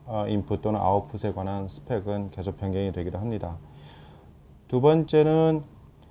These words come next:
시스템이 어느 정도 시장에 출시가 된 이후에도 시장의 변화 상황에 따라서 실제로 시스템이, 인베디드 시스템의 스펙을 바꿔야 되는 경우도 굉장히 좀 많이 있습니다.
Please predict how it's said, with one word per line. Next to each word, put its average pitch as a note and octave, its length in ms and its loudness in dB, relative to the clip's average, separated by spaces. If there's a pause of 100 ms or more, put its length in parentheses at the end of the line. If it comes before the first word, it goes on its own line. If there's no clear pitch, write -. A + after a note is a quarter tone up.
(480)
시스템이 F#3 800 2
어느 C#3+ 220 6
정도 E3+ 180 4
시장에 F3+ 680 4 (160)
출시가 F#3+ 420 2
된 C3+ 160 6
이후에도 G#2+ 720 2 (400)
시장의 F3+ 420 0
변화 A#2 500 0
상황에 A#2+ 440 -2
따라서 A#2 580 -2 (840)
실제로 F3 340 -4
시스템이, D3 580 0
인베디드 C#3 320 2
시스템의 C3+ 760 -2
스펙을 D3+ 720 0
바꿔야 D3 420 -2
되는 B2+ 320 -2
경우도 G2+ 360 -4
굉장히 F#2+ 340 -4
좀 G2 160 -6
많이 F2+ 200 -4
있습니다. E2 460 -10